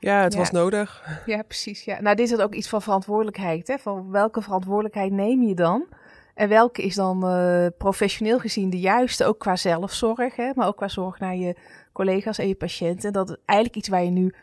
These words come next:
Speaker 2: ook dan niet zomaar uitkomt, hè?
Speaker 1: Nee, klopt.
Speaker 2: Nee.
Speaker 1: Voor, voor mij was het ook wel echt lastig dat de patiënten specifiek gingen vragen of ik dus positief was.
Speaker 2: Ja.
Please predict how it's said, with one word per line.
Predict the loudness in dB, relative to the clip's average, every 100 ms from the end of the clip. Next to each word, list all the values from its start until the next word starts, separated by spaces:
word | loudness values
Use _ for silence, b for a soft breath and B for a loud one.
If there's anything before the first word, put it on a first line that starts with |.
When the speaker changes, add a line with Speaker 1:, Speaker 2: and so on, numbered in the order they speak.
| b
Speaker 2:
ook | 0 2
dan | 2
niet | 0 -2
zomaar | -2 -2 0
uitkomt, | -2 -2 -6 -8 -8 -8
hè? | -10 -10 B B B B B
Speaker 1:
Nee, | -4 -2 0
klopt. | 0 -2
Speaker 2:
Nee. | -2 -4
Speaker 1:
Voor, | -6 -20 _
voor | -4
mij | 0 2
was | 2 0
het | -2
ook |
wel | 0 0 0
echt | -2
lastig | -4 -4 -4 -4 -4
dat | -4 -6
de | -6
patiënten | -6 -6 -4 -4 -4 -6
specifiek | -4 -4 -4 -6 -12 -6
gingen | -4 -4
vragen | -2 -4 -4 -8
of | -8
ik | -8
dus | -6 -6 -8
positief | -6 -6 -6 -8 -8
was. | -8 -6 -10 -8
Speaker 2:
Ja. | -8